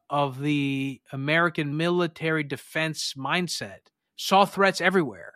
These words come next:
And it caused us to overreach and overstep, and it, and it led to disasters like the one in, in Iraq. The same could be true with Taiwan. It could lead the United States into a strategic disaster and a half-assed attempt at defending Taiwan.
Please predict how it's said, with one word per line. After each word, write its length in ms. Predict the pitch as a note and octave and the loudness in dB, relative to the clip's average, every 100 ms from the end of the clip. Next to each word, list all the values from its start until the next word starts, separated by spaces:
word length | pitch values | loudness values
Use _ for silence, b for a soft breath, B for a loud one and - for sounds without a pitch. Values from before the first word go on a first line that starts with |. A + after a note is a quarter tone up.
| _ _ _ | _ _ _
And 140 | D#3 E3+ | -2 -2
it 120 | D#3 | 0
caused 340 | F3 F3 E3 | 6 6 6
us 120 | F3 | -2
to 120 | - E3 | -6 -2
overreach 720 | F3 E3 F3 A3 F#3 - - | 0 2 2 2 0 -4 -8
and 120 | D3 | 0
overstep, 600 | D3+ F3+ G3 - B2+ C#3+ - | 2 2 0 0 -2 -4 -4
and 100 | D#3+ | -6
it, 80 | D#3 _ | -6 _
and 140 | D#3 D#3 | -6 -2
it 40 | |
led 220 | D3 D3+ | 0 -2
to 80 | E3+ | -2
disasters 640 | D#3 D#3+ F3 A3+ - A#2+ | -6 -2 0 0 -2 -6
like 140 | A#2+ C3 | -6 -4
the 80 | C#3+ | -2
one 140 | D3+ | -2
in, 180 | D3+ C#3+ | -2 -6
in 100 | D#3 | -6
Iraq. 420 | C#3+ E3+ D3+ - _ _ _ _ _ - | 0 2 2 -2 _ _ _ _ _ -4
The 80 | F3+ | 2
same 260 | G#3+ A#3+ | 6 6
could 160 | A#3+ G3+ | 4 0
be 80 | G#3 | -2
true 540 | - G#3 G3+ G3+ G3+ _ | 2 4 6 4 -2 _
with 180 | - F3+ | -2 0
Taiwan. 600 | - G3+ G3 C4+ G2+ - _ - | 2 2 2 0 -2 -10 _ -6
It 140 | D3+ | 0
could 140 | F#3+ | 2
lead 240 | E3 F#3 F#3+ | 4 4 4
the 80 | G3 | 2
United 320 | F3 E3+ D#3+ | 2 2 0
States 300 | - D#3+ D#3+ | 0 -2 -2
into 280 | D#3+ D3+ D#3+ | -6 -4 -4
a 40 | |
strategic 520 | - D3 D#3+ D#3+ D#3+ | -4 -4 -2 -2 -4
disaster 760 | D#3+ C3+ F3+ G#3+ G#3 - A#2 D3 _ _ _ - | -4 0 0 0 -4 -8 -12 -14 _ _ _ -4
and 140 | D3+ | 0
a 60 | D3 | 0
half-assed 680 | - F#3 F3+ F3 D#3+ D3+ - | 2 2 2 2 2 0 -4
attempt 340 | D3 D#3 D3 | -6 -4 -4
at 80 | C#3 | -8
defending 360 | C3 - C#3+ C3+ | -6 -4 -4 -4
Taiwan. 680 | C3+ C3+ F#3 D#3+ A#2+ D3+ | -4 0 4 4 2 -6